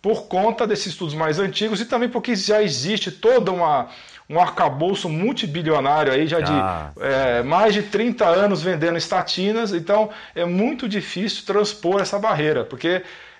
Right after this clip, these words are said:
Speaker 1: é, é, já foram doutrinados aí, catequizados todos os médicos, principalmente os cardiologistas, durante muitos anos, e eles realmente têm muita dificuldade de entender que esses estudos que eles se baseiam, que são seis grandes estudos que falam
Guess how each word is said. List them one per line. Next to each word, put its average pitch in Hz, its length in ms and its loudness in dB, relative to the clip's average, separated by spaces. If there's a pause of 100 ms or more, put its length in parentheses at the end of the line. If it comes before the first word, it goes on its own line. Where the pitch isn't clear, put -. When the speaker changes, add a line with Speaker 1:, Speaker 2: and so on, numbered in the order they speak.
Speaker 1:
é, 131 960 4
é, 127 40 -6
já 156 120 -2
foram 202 260 0
doutrinados 165 680 2
aí, 151 100 2
catequizados 151 800 0
todos 175 260 -2
os 143 120 -4
médicos, 151 500 -2
principalmente 151 360 -6
os - 60 -10
cardiologistas, 143 560 -2
durante 156 240 -2
muitos 151 380 -4
anos, 170 320 2 (420)
e 160 140 -2
eles 208 360 2
realmente 196 580 0
têm - 120 -4
muita 196 160 -4
dificuldade 165 360 -2
de 160 60 -4
entender 156 320 0
que 185 100 -6
esses 196 200 -4
estudos 160 360 -4
que 156 80 -4
eles 143 100 -2
se - 80 -8
baseiam, 131 320 2
que 156 80 -6
são 160 160 -4
seis 185 300 -2
grandes 143 340 0
estudos 131 460 -2
que 135 100 -10
falam 131 460 0